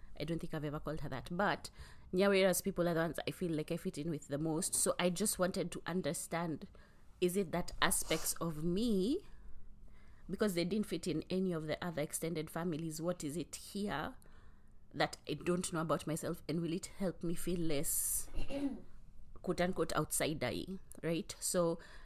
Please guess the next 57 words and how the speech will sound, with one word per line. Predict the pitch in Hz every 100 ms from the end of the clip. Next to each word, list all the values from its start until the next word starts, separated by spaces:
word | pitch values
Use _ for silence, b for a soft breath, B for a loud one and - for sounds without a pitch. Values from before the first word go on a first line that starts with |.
| -
I | -
went | 208
on | 196
this | 190
journey, | - - 190
and | 180
I | 180
remember, | 190 185 180
like, | 170
some | - 208
of | 202
her | 185
siblings | 175 196 180 185
were | 180
like, | 165 160
"We | 180
can't | - 180
tell | 185 170
you | 170
anything, | - 220 214 208 220 185
it | -
still | - 170
hurts | 175 165
us." | - - -
And | 196
in |
my | 190
head, | 202 196
I |
was | 185
like, | 185 185 - b b b b b b -
"Genuinely, | - 233 226 196
fuck | 175 - 202 -
you, | 196
because | 160 151 - 220 196 170 185 - - - - - - - - - - - - -
you've | 208 269 -
had | 214 185
an | 185 180
opportunity | 175 180 180 185 - -
to | 170
get | 160 165
to | - 160
know | 165 208
her. | 190 151 135 - - -
I'm | 208 202
trying | 175 196
to | -
figure | 190 151
out | 135 170 -
myself. | 151 156 180 165 -
You, | 185 185
I've | 151
never | 190 196 208
known | 196 185
anything | 156 190 185 156
about | 165 165 175
her." | 185 127